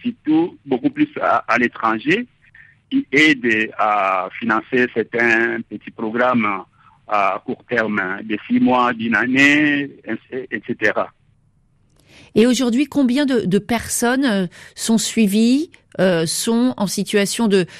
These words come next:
Speaker 2: de réadaptation, justement, dans votre centre ?
Speaker 1: Il y en a, il y a deux cent cinquante pour le moment.
Speaker 2: Deux cent cinquante, donc c'est vraiment quelque chose de très important.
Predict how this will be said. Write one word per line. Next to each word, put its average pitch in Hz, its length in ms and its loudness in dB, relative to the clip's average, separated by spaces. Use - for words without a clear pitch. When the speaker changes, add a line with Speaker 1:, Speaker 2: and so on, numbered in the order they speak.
Speaker 2:
de 165 100 4
réadaptation, 208 960 0
justement, 214 480 0
dans 233 100 0
votre 180 300 0
centre ? 160 400 -4
Speaker 1:
Il 123 80 4
y 123 80 6
en 123 160 4
a, 139 180 2
il 120 120 -8
y 113 60 -2
a 107 80 0
deux 123 200 -4
cent 135 80 -4
cinquante 110 340 -4
pour 104 120 -8
le 104 100 -6
moment. 101 500 -10
Speaker 2:
Deux 180 200 2
cent 196 160 0
cinquante, 160 320 -2
donc 160 160 0
c'est 196 100 0
vraiment 170 240 2
quelque 175 260 0
chose 185 200 0
de 185 80 4
très 185 240 0
important. 214 500 2